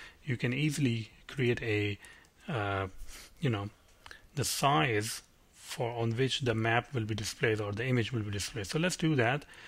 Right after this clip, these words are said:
I'm actually just going to copy a little bit of code that I have already written. So, and we can go into the detail.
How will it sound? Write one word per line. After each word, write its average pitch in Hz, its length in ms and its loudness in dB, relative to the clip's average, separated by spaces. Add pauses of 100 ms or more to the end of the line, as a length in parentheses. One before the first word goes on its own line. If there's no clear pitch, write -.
(300)
I'm 123 140 0
actually 123 260 -2
just 147 220 -2
going 131 300 2
to 117 420 -2 (600)
copy 143 380 0
a - 20 2
little 131 200 0
bit 131 120 0
of - 180 -4
code 139 380 0
that 117 200 -4
I 110 100 -6 (180)
have 151 520 0 (720)
already 120 300 0
written. 127 440 0 (440)
So, 110 560 -4 (1300)
and 123 120 -2
we 110 100 -4
can 110 140 -6
go 113 160 -2
into 107 180 -2
the 104 100 -2
detail. 117 540 -2